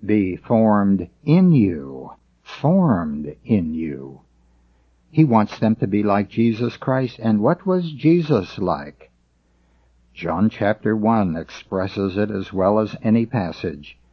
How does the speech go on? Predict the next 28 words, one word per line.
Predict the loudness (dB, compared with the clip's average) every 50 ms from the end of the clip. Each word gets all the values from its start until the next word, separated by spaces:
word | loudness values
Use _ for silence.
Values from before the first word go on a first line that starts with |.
| _ _ _
He | _ 0 0
was | 0 0 -2 -6 -8 -12
full | -12 -4 -2 0 0 0
of | -2 -4 -6 -14
grace | -10 -4 -2 0 0 0 -2 -4 -12 -20 _ _ _ _ _ _ _ _ _ -4
and | -2 -2 0 0 0 0 -2 -4 _ _ _ _
truth. | -12 -2 0 0 0 0 -2 -8 -18 _ _ _ _ _ _ _ _ _ _ _ _ _ _ _ _ _ _ _ _ _
What | -4 -2 0 4
were | 4 4 4
the | 4 2
Galatians | 2 4 4 4 2 2 0 0 2 2 2 0 0 -4 -8 -18 _ _ _
being | 0 0 0 0 -2 -6
filled | -10 -6 -2 0 0 0 -2 -4 -8
with? | -10 -10 -12 -12 -14 -18 _ _ _ _ _ _ _ _ _ _ _ _ _ _ _ _ 0
The | 0 0
law | 2 2 2 2 2 0 0
of | -2 -2
Moses. | -2 0 0 0 0 -2 -4 -8 -10 -12 -12 -16 -16 -18 -18 -20 -20 -20 _ _ _ _ _ _ _ _ -4
That | -4 -4 -2 0
was | 2 2 2 2
the | 2 2 4
message | 4 6 4 4 2 2 -2 -2 -2 -4 -10 -16 _ _ _ _ -2
of | 0 0 0
the | -2 -4 -2
false | 2 2 2 2 2 -2 -6 -8
teachers. | 0 0 0 0 0 -2 -4 -4 -4 -8 -14 -16 -18 -20 _ _ _ _ _ _ _ _ _ _ _ _ _ _ _ _ _ _
In | -2 0 0 0 0 -2
closing, | 0 2 4 4 4 4 4 4 4 4 2